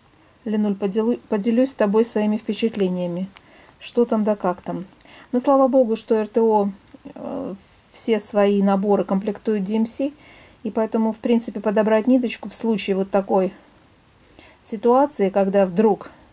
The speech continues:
ни с того ни с сего, может быть, по твоей вине, не по твоей вине заканчивается ниточка, я думаю, что все-таки можно. А, значит, во-первых, вот такой совеныш, называется «Зимняя прогулка». А, с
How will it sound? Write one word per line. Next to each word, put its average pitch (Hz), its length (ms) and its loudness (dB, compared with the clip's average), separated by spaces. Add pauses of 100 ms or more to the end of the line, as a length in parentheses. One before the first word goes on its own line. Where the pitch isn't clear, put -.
(120)
ни 202 120 -2
с 196 60 -6
того 202 220 0
ни 196 140 2
с 196 100 -8
сего, 247 360 2 (800)
может 202 200 -4
быть, 202 160 -4
по 202 80 0
твоей 202 380 2
вине, 226 240 4
не 202 100 2
по 190 160 2
твоей 220 260 2
вине 190 260 2
заканчивается 190 640 -2
ниточка, 220 460 -4
я 202 160 0
думаю, 202 240 -2
что 196 180 -8
все-таки 202 440 -6
можно. 185 500 -4 (1800)
А, 190 240 2
значит, 214 340 0
во-первых, 214 380 2
вот 196 100 -2
такой 196 300 2
совеныш, 269 640 4 (440)
называется 233 500 2
«Зимняя 214 400 2
прогулка». 202 760 2 (1120)
А, 190 160 -4
с - 220 -8